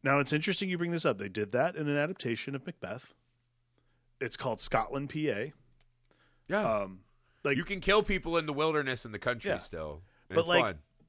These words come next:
Speaker 1: I think what's interesting
Speaker 2: It's
Speaker 1: is
Speaker 2: not fun. That's a weird thing to say.
Speaker 1: by putting, but, like,
Speaker 2: <laughs>
Speaker 1: you bring up a good point, though. Like, by putting adaptations in New York or Europe, uh, modern Europe, that kind of thing. I think what's interesting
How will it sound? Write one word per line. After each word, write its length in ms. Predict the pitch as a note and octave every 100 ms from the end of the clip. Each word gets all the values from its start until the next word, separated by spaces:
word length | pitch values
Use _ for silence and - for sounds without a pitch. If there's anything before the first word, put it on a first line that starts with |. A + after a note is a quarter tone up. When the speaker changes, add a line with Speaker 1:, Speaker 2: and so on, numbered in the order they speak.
| -
Speaker 1:
I 120 | D#3
think 240 | D3+ F3+ F#3+
what's 180 | F3
interesting 460 | D3+ D3 D3 C3 C3+
Speaker 2:
It's 100 | B2+
Speaker 1:
is 40 |
Speaker 2:
not 200 | D#3+ C#3
fun. 260 | C#3+ C3+ A2+
That's 200 | A2 A2
a 40 |
weird 240 | G#2+ A2 G#2
thing 140 | G#2+
to 60 | G2
say. 80 | C#3
Speaker 1:
by 200 | D3+ D3+
putting, 420 | - D3+ D#3 C#3+
but, 260 | A3 E3 -
like, 200 | E3 -
Speaker 2:
<laughs> 500 | G4+ - _ - -
Speaker 1:
you 60 | D#3+
bring 200 | A#3 B3
up 80 | G#3
a 20 |
good 160 | E3+
point, 240 | - B2+ G#2+
though. 100 | G2
Like, 220 | A#2 -
by 140 | C3+
putting 500 | B2+ - D#3+ D#3 D#3
adaptations 760 | C#3+ C3+ C3 - B2 A#2 A#2 A2+
in 120 | A2
New 80 | A2
York 460 | G#2 G#2 G2+ - -
or 180 | A#2 G2+
Europe, 480 | F#2+ G2 F#2 F#2 - - - _ _ - -
uh, 180 | F#2+
modern 380 | G2+ C3 C3 A2
Europe, 320 | F#2+ F#2 F#2
that 140 | G2+ G2
kind 140 | G2
of 80 | F#2+
thing. 100 | - - - - - - - - - -
I 60 | A#2
think 280 | - E3+
what's 200 | E3+ C#3+
interesting 720 | D3 D3 C#3+ - C3+ B2 A#2+